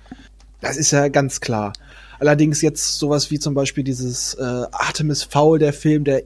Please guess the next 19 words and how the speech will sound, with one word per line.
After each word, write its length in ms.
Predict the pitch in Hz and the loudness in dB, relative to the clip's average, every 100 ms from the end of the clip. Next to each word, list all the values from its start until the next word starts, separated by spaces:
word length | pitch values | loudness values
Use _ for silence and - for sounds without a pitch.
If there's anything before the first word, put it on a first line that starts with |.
| - | -6
zigfach 400 | - 180 - 147 | -4 -4 -2 -4
verschoben 560 | - 135 156 165 160 139 | -2 -2 2 2 0 -2
wurde 260 | 143 151 | 0 0
und 140 | 135 131 | 0 0
auch 180 | 131 139 | -4 2
nicht 220 | 190 - | 0 2
gerade 300 | 147 151 147 | 2 4 4
gut 220 | 147 143 | 0 0
ankam, 420 | 113 143 139 135 | -2 -2 0 0
der 180 | 131 127 | 0 0
wird 180 | 131 - | -2 -4
direkt 260 | 117 113 117 | -4 -4 -8
jetzt 120 | - | -8
für 80 | 110 | -8
Disney 240 | 107 104 | -6 -8
Plus 220 | - 104 | -6 -6
verwurstet 460 | 117 104 110 - - | -4 -4 -6 -8 -10
zum 140 | 113 | -8
Beispiel. 380 | 104 101 - 107 | -6 -6 -6 -8